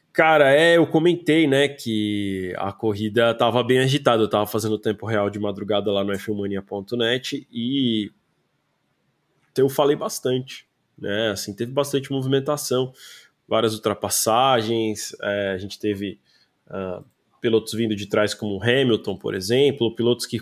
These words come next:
foram pra trás como o Alonso, depois foram voltando,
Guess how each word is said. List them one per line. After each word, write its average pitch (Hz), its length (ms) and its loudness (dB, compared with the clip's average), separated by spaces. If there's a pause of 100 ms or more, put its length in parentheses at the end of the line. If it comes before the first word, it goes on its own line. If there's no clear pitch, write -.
foram 160 420 2
pra 113 160 0
trás 127 420 0
como 113 200 -2
o 113 60 2
Alonso, 117 600 2
depois 110 540 -2 (500)
foram 123 300 2
voltando, 117 960 2